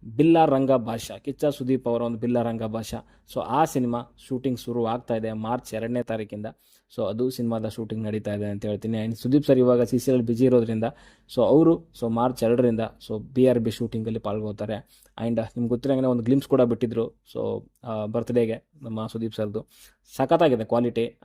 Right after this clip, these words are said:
and ತುಂಬ ಒಂದು ಒಳ್ಳೆ ಕಂಟೆಂಟ್ ಇಟ್ಕೊಂಡು ಅನು ಭಂಡಾರಿ ಅವ್ರದ್ದು, ಆ, ಆ ಒಂದು ಕಂಟೆಂಟ್ನ ಇಟ್ಕೊಂಡು ಸಿನಿಮಾ ಮಾಡ್ತಿದ್ದಾರೆ. So ಆ ಒಂದು ಕ್ವಾಲಿಟಿ ವೈಸ್ ಅಂತೂ ತುಂಬ ಚೆನ್ನಾಗಿರುತ್ತೆ. ನಾವು ವಿಕ್ರಾಂತ್ ರೋಣ ತೊಗೊಂಡ್ರು ಕೂಡ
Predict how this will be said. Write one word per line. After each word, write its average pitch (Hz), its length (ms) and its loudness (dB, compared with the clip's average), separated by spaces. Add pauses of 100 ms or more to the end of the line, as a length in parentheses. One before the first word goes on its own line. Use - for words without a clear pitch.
and 110 140 -10
ತುಂಬ 127 140 0
ಒಂದು 120 280 2
ಒಳ್ಳೆ 127 340 4
ಕಂಟೆಂಟ್ 117 380 -2
ಇಟ್ಕೊಂಡು 113 580 -8
ಅನು 117 180 -6
ಭಂಡಾರಿ 110 340 -4
ಅವ್ರದ್ದು, 110 400 -12 (200)
ಆ, 113 40 -8 (600)
ಆ - 60 -8
ಒಂದು 107 360 -8
ಕಂಟೆಂಟ್ನ 123 380 0
ಇಟ್ಕೊಂಡು 117 400 0
ಸಿನಿಮಾ 117 240 -2
ಮಾಡ್ತಿದ್ದಾರೆ. 110 840 -6 (140)
So 113 80 -4
ಆ 107 120 0
ಒಂದು 117 380 2
ಕ್ವಾಲಿಟಿ 185 380 4
ವೈಸ್ 165 200 6
ಅಂತೂ 156 200 0
ತುಂಬ 139 200 4
ಚೆನ್ನಾಗಿರುತ್ತೆ. 123 600 0
ನಾವು 110 180 -6
ವಿಕ್ರಾಂತ್ 127 340 -2
ರೋಣ 127 140 0
ತೊಗೊಂಡ್ರು 120 400 -2
ಕೂಡ 110 140 -6